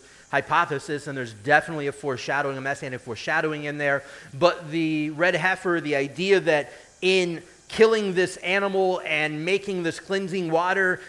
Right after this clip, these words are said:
so that somebody who came in contact with the dead body could be made clean, it takes a whole series of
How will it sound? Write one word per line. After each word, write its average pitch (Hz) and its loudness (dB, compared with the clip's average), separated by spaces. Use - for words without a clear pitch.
so 175 2
that 165 2
somebody 190 0
who 175 2
came 180 -4
in 165 -4
contact 175 -2
with 175 -8
the 156 -4
dead 156 -2
body 165 0
could 156 -6
be 156 -6
made 143 -6
clean, 190 -4
it 151 -8
takes 170 -6
a 151 -6
whole 160 -2
series 214 -6
of 175 -2